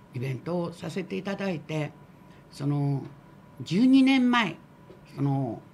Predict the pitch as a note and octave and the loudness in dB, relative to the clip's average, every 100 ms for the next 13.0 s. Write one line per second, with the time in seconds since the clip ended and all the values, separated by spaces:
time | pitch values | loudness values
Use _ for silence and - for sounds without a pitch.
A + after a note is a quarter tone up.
0 | - C#3+ C3 B2+ B2+ C3 - - - - | -6 -2 -2 -2 -4 -8 -10 -20 -20 -20
1 | - C#3 - D#3 C#3+ D3 C3+ C#3+ G3 G3 | -12 -12 -8 -8 -6 -4 -2 -2 -4 -6
2 | - - - - - - C#3 - C#3 C3 | -10 -18 -20 -20 -20 -14 -12 -8 -6 -2
3 | C#3+ E3+ D#3+ D#3 - - - - - B2+ | 0 0 0 -4 -10 -20 -20 -20 -8 -8
4 | - - B2 B2+ C#3 - - - - - | -8 -12 -16 -18 -20 -20 -20 -20 -20 -20
5 | - - - - - - - - - - | -20 -20 -20 -20 -20 -20 -20 -20 -20 -14
6 | D#2+ - - C3+ - - C3 C3+ - G3+ | -14 -12 -12 -12 -14 -12 -10 -10 -8 -4
7 | G3+ - F3 D#3 C#3 B2 C3 - - - | -4 -2 0 0 -2 -8 -10 -12 -20 -8
8 | - D3 C#3+ - C3+ D3 C3+ - - - | -6 -4 -6 -8 -4 -2 -4 -8 -20 -14
9 | B2 F#3 G#3+ - - - - D3 D#3+ D3+ | -4 0 0 -2 -8 -10 -2 0 0 0
10 | - - F3 E3 D#3+ F3 - F#3 G#3+ A3+ | -8 -10 -6 -4 -4 -6 -6 -4 -4 -4
11 | - - - - D#3+ F3 F3 F3+ - - | -8 -16 -20 -6 0 2 2 0 -2 -6
12 | A3+ F#3+ D3 - D#3+ F3+ F3 - D3+ | -2 -2 -4 -6 0 2 2 0 -6